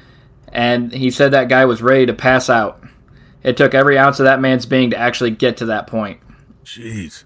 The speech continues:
Speaker 1: The other woman in the crash swam to the opposite shore and was airlifted to the rest of her family by a helicopter pilot. While this occurred, the rest of the team in-,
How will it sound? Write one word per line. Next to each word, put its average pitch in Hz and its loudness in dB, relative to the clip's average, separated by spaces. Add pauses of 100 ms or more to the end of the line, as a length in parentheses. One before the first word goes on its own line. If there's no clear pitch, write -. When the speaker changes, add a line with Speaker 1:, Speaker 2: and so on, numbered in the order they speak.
(280)
Speaker 1:
The 123 0
other 190 4
woman 160 2
in 135 -2
the 127 0
crash 127 0
swam 147 -2
to 135 -8
the 123 2
opposite 127 -2
shore 175 4
and 143 -2
was 139 -2
airlifted 127 -2
to 123 -12
the 120 -4
rest 113 -2
of 120 -4
her 113 -4
family 113 -4
by 117 2
a 120 0
helicopter 110 -4
pilot. 110 -4 (340)
While 120 4
this 123 2
occurred, 180 0
the 135 0
rest 170 2
of 147 0
the 139 0
team 139 -2
in-, 131 -2